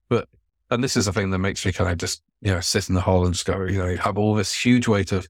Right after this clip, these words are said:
climate opinion, and I think the university does do a really good job of communicating kind of climate science. So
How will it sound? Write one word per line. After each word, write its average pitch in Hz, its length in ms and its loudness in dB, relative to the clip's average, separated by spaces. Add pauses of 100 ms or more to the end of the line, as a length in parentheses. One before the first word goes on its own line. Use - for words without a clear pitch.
(640)
climate 107 420 -4
opinion, 98 360 2
and 98 240 0
I 101 60 0
think 156 140 0
the 151 80 0
university 131 340 2
does 113 160 2
do 110 120 2
a 98 60 2
really 98 160 2
good 95 120 -2
job 92 160 0
of 82 80 -8
communicating 95 680 0
kind 92 180 -10
of 87 80 -12 (200)
climate - 320 -16
science. - 440 -12
So - 220 -10